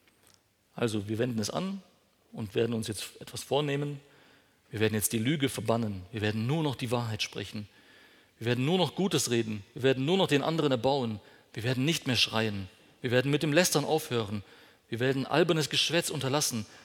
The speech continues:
zweideutige Witze vermeiden. Wir werden mehr danken. Diese Art von Anwendung wäre gut, wenn das das Kernproblem wäre.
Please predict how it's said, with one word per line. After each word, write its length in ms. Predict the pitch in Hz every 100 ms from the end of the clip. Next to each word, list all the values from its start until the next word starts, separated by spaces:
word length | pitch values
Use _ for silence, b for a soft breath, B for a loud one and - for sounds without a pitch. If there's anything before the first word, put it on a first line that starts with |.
| B
zweideutige 720 | - 135 175 190 180 151 165
Witze 220 | 190 -
vermeiden. 480 | - 147 170 180 127
Wir 100 | 131
werden 300 | 165 147 147
mehr 220 | 156 170
danken. 580 | 113 127 139 120 107 98 - _ _ _ _ _ _ _ _ _ _ _ _ _ _ _ _ _ _ _ _ _ _ _
Diese 280 | 180 233 185
Art 160 | 160 -
von 140 | 143
Anwendung 500 | 160 196 117 107 110
wäre 240 | 117 123 113
gut, 460 | 120 131 - - - - _ _ _ _ _ _ _ -
wenn 280 | 131 113 107
das 600 | 143 185 - - - - - _ _
das 280 | - 113 -
Kernproblem 760 | - 156 180 - 127 110 110 101
wäre. 320 | 101 98